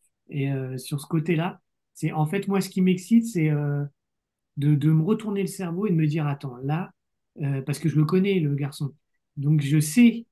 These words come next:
parfois comment il construit, mais en même temps, moi-même, je me fais avoir. Donc je me dis, pour le public, euh, lecteur, bah, ils vont se faire, euh, encore plus, euh,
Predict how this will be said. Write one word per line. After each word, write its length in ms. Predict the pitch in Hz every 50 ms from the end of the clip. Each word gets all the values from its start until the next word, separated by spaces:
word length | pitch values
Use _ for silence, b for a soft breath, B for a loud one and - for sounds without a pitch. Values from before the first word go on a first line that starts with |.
| _ _ _
parfois 540 | 170 160 151 - - 180 165 165 160 151 139 147 - 151 143 - - _
comment 260 | - 165 156 160 160
il 80 | 151
construit, 560 | 151 156 165 156 - - - 214 240 277 262 - b b b b b _ -
mais 80 | 147
en 40 | 156
même 140 | 170 175 175
temps, 180 | - 247 262 240
moi-même, 400 | 202 196 214 214 226 254 247 214
je 100 | 170 185
me 120 | 190 190
fais 140 | 185 - 190
avoir. 340 | 185 180 180 180 160 139 135
Donc 120 | 147 151 139
je 60 | 147
me 100 | 165 175
dis, 160 | 170 220 240
pour 180 | 233 233 185 160
le 60 | 151
public, 580 | 156 - 190 175 190 233 269 269 - - - _ _ _ _ _ _ _ _ _ _ _ _ - -
euh, 140 | 147 143 143
lecteur, 680 | 139 139 147 151 151 151 208 214 233 262 247 - 151
bah, 180 | 147 147 147
ils 120 | 147 151 147
vont 100 | 151 156
se 80 | 151 -
faire, 260 | - 165 151 151 147
euh, 360 | 147 147 143 143 143 143 143 139 139
encore 280 | 147 147 - 156 -
plus, 340 | _ - 214 233 240 233 226 190
euh, 420 | 165 160 156 151 151 151 147 147